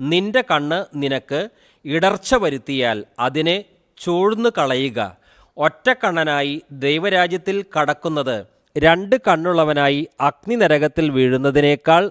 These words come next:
നിനക്ക് നല്ലത്. അവിടെ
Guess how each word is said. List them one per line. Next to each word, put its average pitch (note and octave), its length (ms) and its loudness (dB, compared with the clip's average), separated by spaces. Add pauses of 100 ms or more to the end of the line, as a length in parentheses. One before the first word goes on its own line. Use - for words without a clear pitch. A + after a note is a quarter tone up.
നിനക്ക് C3+ 540 -2 (140)
നല്ലത്. A#2+ 520 2 (520)
അവിടെ E3+ 480 4